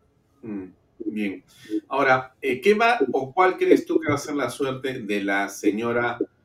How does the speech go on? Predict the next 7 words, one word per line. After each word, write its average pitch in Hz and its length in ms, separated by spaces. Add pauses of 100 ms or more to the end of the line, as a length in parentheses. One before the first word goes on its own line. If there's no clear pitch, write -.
(320)
Lilia 123 460
Paredes? 95 680
Porque 98 580 (120)
tiene 151 340
impedimento 110 600
de 117 60
salida 95 540